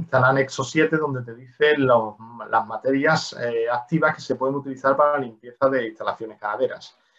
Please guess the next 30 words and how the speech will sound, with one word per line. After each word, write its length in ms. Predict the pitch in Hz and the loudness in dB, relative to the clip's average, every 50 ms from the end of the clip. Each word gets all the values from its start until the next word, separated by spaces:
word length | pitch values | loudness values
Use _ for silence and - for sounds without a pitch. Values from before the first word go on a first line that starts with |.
| _ _ _ _ _ _ - | _ _ _ _ _ _ -2
Y 140 | 139 143 | 2 2
dentro 420 | 131 147 160 165 165 165 156 160 151 | 4 6 6 6 6 6 6 4 6
de 120 | 160 160 | 6 4
ellas, 400 | 156 156 151 151 151 - - - | 4 6 4 4 4 2 2 2
eh, 500 | 123 120 120 117 117 113 113 113 110 107 107 | 4 4 4 4 2 2 2 0 0 -4 -2
son 480 | - 117 117 113 107 104 113 107 - - | 2 2 2 0 0 -8 -14 -18 -8 -4
las 100 | 113 107 | -2 -2
que 120 | - 113 | -2 -2
vienen 200 | 113 107 110 101 | -6 -6 -6 -10
aquí 160 | 101 101 107 107 | -12 -12 -10 -8
descritas, 440 | 104 98 - - 139 131 131 107 | -10 -8 -6 -4 -4 -2 -2 -2
el 80 | 104 101 | -4 -6
hipoclorito, 680 | 95 98 95 92 - 101 110 117 131 135 - - 147 139 | -12 -14 -14 -14 -10 -8 -8 -6 -8 -8 -8 -8 -8 -8
bueno, 200 | 131 110 101 98 | -8 -8 -6 -4
la 140 | 101 98 92 | -2 -2 -2
lejía 260 | 92 90 101 110 113 | -2 -4 -2 0 0
líquida, 440 | 135 139 135 147 135 139 139 143 147 | 0 0 2 2 4 4 4 4 4
la 140 | 139 113 98 | 2 2 0
sosa, 400 | - 139 135 135 - 147 143 139 | 2 0 0 0 2 0 0 0
sosa 240 | - - 98 101 | -2 -6 -14 -4
cáustica, 560 | - 127 135 135 135 - 139 131 - 139 139 135 | 2 4 4 4 2 0 -4 0 2 2 2 2
potasa, 680 | - - - 117 113 113 - - 131 131 135 160 - _ _ _ _ _ _ _ _ _ | 0 0 0 2 2 2 2 4 4 4 4 0 -4 _ _ _ _ _ _ _ _ _
el 140 | - 113 110 | 0 2 4
ácido 300 | 117 110 110 123 117 107 | 4 4 4 4 2 2
cítrico, 500 | - - 135 131 - - 120 - 120 120 | 2 2 0 0 0 -2 -6 -4 -2 2
paracético, 640 | 117 - 113 - - 131 120 120 120 113 123 117 - | 2 2 2 2 0 -2 -2 -4 -6 -6 -6 -6 -4
fórmico, 440 | - 120 120 120 113 - - 113 | -4 -6 -6 -6 -10 -12 -6 -2
láctico, 440 | 110 113 110 - - - 113 113 107 | 0 0 0 -2 -4 -6 -2 -2 -2
sálico, 340 | 107 - 110 110 110 110 107 | 0 2 0 0 2 2 2
acético, 800 | 104 101 - 156 156 139 - 139 131 131 - 143 147 170 170 | 2 2 2 2 2 4 4 2 0 2 2 0 0 0 -2